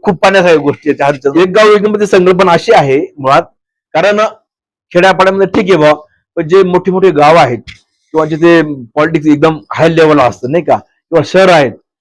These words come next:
तिथं कसं कॉम्पिटिशन सुरू होऊन गेलेली आहे. त्याच्यामुळे ते मारामाऱ्या मंडळा मंडळामध्ये आणि अशा अनेक किस्से होतात वेगवेगळ्या प्रकारचे. म्हणजे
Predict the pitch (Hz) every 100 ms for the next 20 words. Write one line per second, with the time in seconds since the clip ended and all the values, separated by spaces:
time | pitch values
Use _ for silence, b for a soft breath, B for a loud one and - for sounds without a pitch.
0 | _ _ _ 170 185 175 190 185 175 180
1 | 196 185 190 180 151 139 135 139 123 -
2 | _ _ 165 175 180 190 185 180 165 165
3 | 175 185 175 175 170 175 180 180 180 180
4 | 170 156 147 147 147 _ _ - 196 240
5 | 220 226 196 - 170 220 226 214 214 190
6 | 156 143 127 _ _ _ _ _ _ 147
7 | 135 139 139 139 160 170 180 180 175 156
8 | 156 160 165 156 139 143